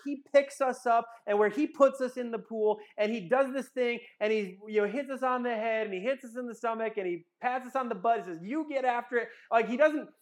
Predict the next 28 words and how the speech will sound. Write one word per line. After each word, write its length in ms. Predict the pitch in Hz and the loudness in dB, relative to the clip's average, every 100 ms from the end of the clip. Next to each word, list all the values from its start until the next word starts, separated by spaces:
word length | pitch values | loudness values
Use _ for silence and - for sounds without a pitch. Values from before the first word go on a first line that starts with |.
| _ 170 160 | _ -16 -2
do 300 | 226 330 320 | 4 6 6
anything 480 | 262 277 240 254 220 | 2 -2 -2 -2 -4
tangibly 680 | - 254 277 254 254 226 220 | -8 -4 -2 -2 -2 0 0
that 100 | 220 | 0
makes 180 | 220 | -2
us 80 | 214 | -2
go, 180 | 196 220 226 | -2 0 4
"Oh, 680 | 247 285 294 285 214 190 190 | 6 8 8 8 6 4 -2
now 360 | 240 285 269 233 | 0 4 4 6
I 340 | 202 180 170 | 4 2 -2
know." 840 | 185 269 320 277 247 202 165 135 113 _ _ _ _ _ _ _ - | -2 -2 2 6 6 6 2 -4 -14 _ _ _ _ _ _ _ 0
What 200 | 220 180 | 0 0
Jesus 340 | 226 294 247 | -2 -2 -4
does 480 | 160 151 262 277 233 | -6 2 6 6 4
that's 260 | 208 - - | -2 -4 0
so 200 | 254 269 | 2 2
unique 380 | 262 233 247 | -4 -6 -6
in 100 | 233 | -6
this 180 | 214 214 | -4 -4
moment 380 | 214 226 185 135 _ - | -2 -2 -2 -8 _ 0
is 160 | 220 226 | 2 2
he 120 | 208 | -2
calls 600 | - - 247 285 294 220 | -6 2 6 8 6 0
strength 580 | - - - 247 247 254 - - | -14 -16 -2 0 0 -6 -12 -8
out 260 | 226 247 254 | 0 2 2
of 180 | 220 180 | 0 -4
the 80 | |
man 600 | 208 214 240 208 165 156 | -6 -6 -4 -2 -2 -6